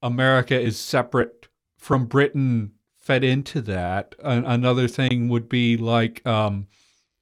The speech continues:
in China and Taiwan, the simplified versus traditional characters. So it's like in the People's Republic of China,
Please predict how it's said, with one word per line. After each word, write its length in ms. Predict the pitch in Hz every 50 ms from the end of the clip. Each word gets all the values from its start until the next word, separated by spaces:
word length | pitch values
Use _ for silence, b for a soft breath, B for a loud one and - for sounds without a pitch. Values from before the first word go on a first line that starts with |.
| _ _
in 220 | - 135 131 127
China 680 | - - - 151 143 139 139 135 127 120 107 95 110 - _ _ _ _ _ _ _ _
and 320 | 143 135 123 120 120 117
Taiwan, 840 | 117 - 117 113 117 113 113 120 120 117 113 110 101 95 90 87 95 98 _ _ _ _ _ _ _ _
the 560 | 131 117 110 117 113 110 107 107 107 110 107
simplified 600 | - - - 139 - 135 120 - 135 123 120 117 113
versus 260 | 123 113 - 120 110
traditional 460 | - - 123 123 117 117 - 120 113
characters. 600 | - - 156 147 139 135 - - 107 95 87 -
So 240 | - - 113 110 107
it's 180 | 107 107 - -
like 320 | 113 107 107 104 - - _ _ _ _ _ _ -
in 180 | 127 120 113
the 80 | 117 117
People's 360 | - 131 117 - 127 107 101
Republic 380 | 101 - - 101 90 92 - -
of 100 | 95 -
China, 480 | - - 170 185 185 190 185 175 175